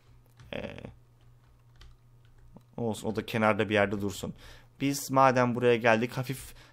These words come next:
sanırım şafak da söküyor bu arada. Ki bak, on yedi tane loot var. Şuraları hemen hızlı bir şekilde lootlayalım gençler. Çünkü yani işler tehlikeli hal alıyor. Yani mermi konusu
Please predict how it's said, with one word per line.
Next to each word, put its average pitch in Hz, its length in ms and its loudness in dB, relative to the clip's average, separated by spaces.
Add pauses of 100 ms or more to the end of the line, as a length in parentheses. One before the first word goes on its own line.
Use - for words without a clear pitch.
sanırım 220 360 2
şafak 208 400 2
da - 40 -6
söküyor 113 560 2
bu 98 100 4
arada. 95 380 2 (200)
Ki - 60 -16
bak, 131 160 -2
on 165 140 4
yedi 147 120 2
tane 127 280 2
loot 110 180 -2
var. 95 60 -2
Şuraları 139 340 -2
hemen 156 180 -2
hızlı 220 240 0
bir 208 60 -2
şekilde 139 260 -2
lootlayalım 120 540 0
gençler. 98 300 -2
Çünkü 120 320 -4 (1120)
yani - 120 -4
işler 135 220 0
tehlikeli 113 360 2
hal 107 120 2
alıyor. 95 300 -2 (320)
Yani 90 140 -6
mermi 98 420 0
konusu 147 560 0